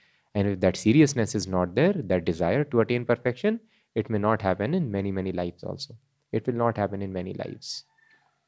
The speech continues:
But this desire also, how to get, Prabhupada has explained, follow these rules and regulations.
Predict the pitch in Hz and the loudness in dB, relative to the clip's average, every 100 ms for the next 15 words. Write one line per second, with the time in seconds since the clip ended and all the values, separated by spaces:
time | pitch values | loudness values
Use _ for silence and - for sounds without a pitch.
0 | _ _ 104 104 101 98 101 101 117 113 | _ _ 4 4 6 4 4 4 4 4
1 | 113 110 104 180 123 110 120 131 180 117 | 2 2 4 4 6 4 4 2 2 2
2 | 104 110 104 101 98 - 151 190 147 127 | 2 4 4 2 0 0 0 0 0 2
3 | 156 165 120 127 104 117 139 135 104 95 | 4 2 0 -2 -2 -2 -2 -2 -6 -2
4 | 95 98 - 101 - | 0 -2 -2 -8 -8